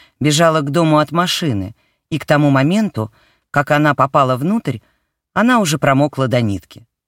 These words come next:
Она зашла в дом и отряхивалась, как собака, виня про себя Эшворта,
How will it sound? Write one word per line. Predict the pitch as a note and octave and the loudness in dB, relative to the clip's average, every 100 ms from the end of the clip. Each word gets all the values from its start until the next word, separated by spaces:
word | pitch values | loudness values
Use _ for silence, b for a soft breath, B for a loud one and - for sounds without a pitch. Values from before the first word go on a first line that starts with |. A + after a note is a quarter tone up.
| _ _ | _ _
Она | - D3 D3+ | -2 2 2
зашла | D3 - D3 C#3 | 0 0 0 0
в | |
дом | C3 G3 F#3 | 0 0 -2
и | - | -2
отряхивалась, | C#3 C3+ D#3 F3 F3 B2+ A#2+ A#2 - b b b | -2 0 0 -2 -2 -2 -2 -2 -6 b b b
как | E3 | -4
собака, | - F3 D#3 B2 - G2+ - _ _ _ _ _ _ _ _ _ _ _ | 0 -2 2 0 -2 -12 -16 _ _ _ _ _ _ _ _ _ _ _
виня | B2 D#3 D#3+ D3 | -2 0 2 0
про | D3 | 0
себя | C#3 C#3+ C3 C3 F3 | -2 0 2 2 2
Эшворта, | F3 C3 A#2+ A#2+ | 0 -4 -2 -4